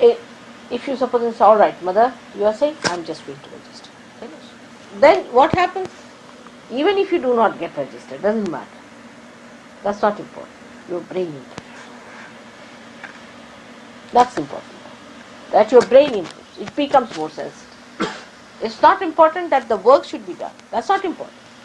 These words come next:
What is important that in your brain you must get this idea that let me be enlightened. All right? This is what one has to understand in a very subtle way, that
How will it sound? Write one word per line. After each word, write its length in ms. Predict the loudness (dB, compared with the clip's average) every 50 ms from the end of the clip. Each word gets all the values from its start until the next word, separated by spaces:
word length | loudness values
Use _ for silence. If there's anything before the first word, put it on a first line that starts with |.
| -20 -20 -20 -20 -16 -2
What 220 | 2 4 4 4 2
is 100 | 0 -2
important 480 | -2 0 2 4 2 2 0 -4 -4
that 200 | -4 -4 -4 -4
in 120 | -6 -4 -2
your 140 | 0 0 -2
brain 480 | -4 -4 -2 0 2 2 0 -2 -2 -4
you 100 | -2 -2
must 280 | -2 -2 -4 -4 -8
get 200 | -10 -10 -8 -10
this 160 | -14 -6 -2
idea 340 | -2 -2 -2 -2 -4 -4 -4
that 200 | -4 -6 -10 -12 -12
let 220 | -12 -12 -12 -10
me 140 | -8 -8 -8
be 200 | -8 -8 -10 -10
enlightened. 960 | -10 -12 -14 -12 -14 -14 -14 -16 -20 -20 -20 -20 -20 -20 -20 -18 -18 -18 -18 -18 -20 -20 -20 -20 -20 -20 -20 -20 -20 -20 -20 -20 -20 -20 -20 -20 -20 -20 -20 -20 -14 -8 -4
All 100 | 0 2
right? 200 | 2 2 2 0 -10 -20 -20 -20 -20 -20 -20 -20 -18 -16
This 140 | -14 -12
is 140 | -12 -6 -2 0
what 180 | 2 2 0 -2 -8 -20 -20 -16 -8 -4
one 140 | -4 -4 -2
has 200 | -4 -6 -8 -8
to 140 | -8 -8 -8
understand 520 | -8 -8 -12 -10 -8 -6 -4 -4 -6 -8 -12 -18 -16 -12
in 80 | -12 -12
a 40 |
very 300 | -8 -6 -6 -4 -4 -6
subtle 380 | -8 -6 -6 -6 -6 -6 -8 -12 -12 -10
way, 200 | -10 -10 -10 -12 -14 -16 -16 -16 -16 -12 -8
that 160 | -6 -6 -6